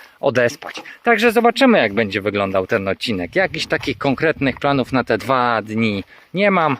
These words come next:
Ile uda się zrobić, tyle się uda. W sumie najchętniej to od razu teraz bym się położył spać, no ale szkoda mi po prostu tej roboczej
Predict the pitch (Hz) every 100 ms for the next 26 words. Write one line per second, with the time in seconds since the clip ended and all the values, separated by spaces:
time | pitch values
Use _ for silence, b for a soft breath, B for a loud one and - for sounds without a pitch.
0 | B B B - 196 175 143 131 120 127
1 | 120 135 120 117 - 113 107 113 147 180
2 | 147 127 B B - 156 151 147 143 165
3 | 139 143 147 131 151 139 110 185 180 147
4 | 127 117 139 135 135 123 113 - 131 131
5 | - B B B 185 180 156 - 147 131
6 | 113 120 110 120 - 120 117 113 110 123
7 | - 110